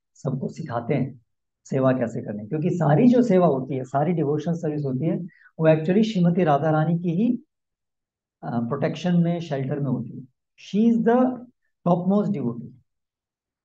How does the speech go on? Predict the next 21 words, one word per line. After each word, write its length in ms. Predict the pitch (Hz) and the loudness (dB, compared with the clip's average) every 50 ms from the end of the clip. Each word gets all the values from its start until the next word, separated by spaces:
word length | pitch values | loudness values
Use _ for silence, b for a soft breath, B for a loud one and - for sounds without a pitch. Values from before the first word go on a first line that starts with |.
| _ _ _ _ _ _ _ _ _ _ _ _ _ _ - | _ _ _ _ _ _ _ _ _ _ _ _ _ _ -8
of 100 | 160 123 | -6 -6
Krishna। 480 | 120 - - 135 131 - - - - - - _ _ _ _ _ _ _ _ _ _ _ _ _ _ _ _ _ _ _ - | -6 -8 -10 -14 -16 -18 -18 -20 -20 -20 -20 _ _ _ _ _ _ _ _ _ _ _ _ _ _ _ _ _ _ _ -8
तो 60 | 131 | -8
इसलिए 220 | 127 123 139 160 | -6 -4 -2 0
हम 100 | 160 165 | 0 0
जो 180 | 156 131 143 147 | 0 0 0 2
भी 360 | 147 202 220 220 220 220 - _ | 2 4 2 2 0 -2 -8 _
सेवा 300 | _ - 156 170 180 175 | _ -4 -2 0 0 0
अगर 160 | 170 175 170 - | 0 -2 -4 -2
कर 180 | - 165 175 | -2 -2 -2
पाते 320 | 170 - 165 151 151 165 151 | 0 0 -2 -2 -2 -4 -6
हैं, 380 | 139 127 135 185 214 - - _ _ _ _ _ _ _ - | -4 -4 -6 -6 -8 -10 -12 _ _ _ _ _ _ _ -2
तो 100 | 160 156 | 0 0
वो 100 | 165 185 | 2 2
उन्हीं 260 | 175 180 160 170 185 | 2 2 2 4 4
की 140 | - 208 - | 4 2 2
कृपा 240 | 170 160 - 147 131 | 0 -2 -2 -2 -4
से 140 | - - - | -4 -6 -8
कर 140 | - - - | -12 -14 -14
पाते 340 | - - - _ _ | -16 -18 -20 _ _
हैं, 20 | _ | _